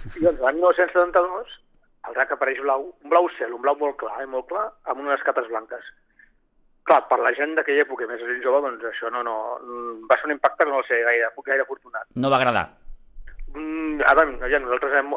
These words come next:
Speaker 1: érem molt petits,
Speaker 2: Mm.
Speaker 1: molt petits, sobretot tu i jo érem molt petits,
Speaker 2: I tant.
Speaker 1: però, però bé, el cas és que la prova, si va agradar o no va agradar, és que l'any següent ràpidament torna a aparèixer verd amb escates grogues. Tot i que queda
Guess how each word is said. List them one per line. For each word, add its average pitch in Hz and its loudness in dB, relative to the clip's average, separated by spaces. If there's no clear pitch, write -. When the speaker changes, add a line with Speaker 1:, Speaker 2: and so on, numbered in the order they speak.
Speaker 1:
érem 156 6
molt 135 -4
petits, 151 -6
Speaker 2:
Mm. 107 -2
Speaker 1:
molt 127 -6
petits, - -10
sobretot 117 -10
tu 127 -10
i 123 -4
jo 123 2
érem 123 0
molt 120 -4
petits, - -4
Speaker 2:
I 101 -6
tant. 85 -6
Speaker 1:
però, 143 2
però 139 -4
bé, 156 -4
el 139 -10
cas 151 -6
és 185 -12
que 139 -2
la 135 -4
prova, 175 0
si 170 -10
va 160 -4
agradar 151 -4
o - -8
no 156 -6
va 151 -4
agradar, 156 -6
és 147 -10
que - -8
l'any 135 -6
següent 139 -2
ràpidament 135 -2
torna 139 -6
a - -6
aparèixer 123 -4
verd 120 -4
amb 131 -6
escates 113 -12
grogues. 113 -8
Tot 208 4
i - 2
que 147 6
queda 175 4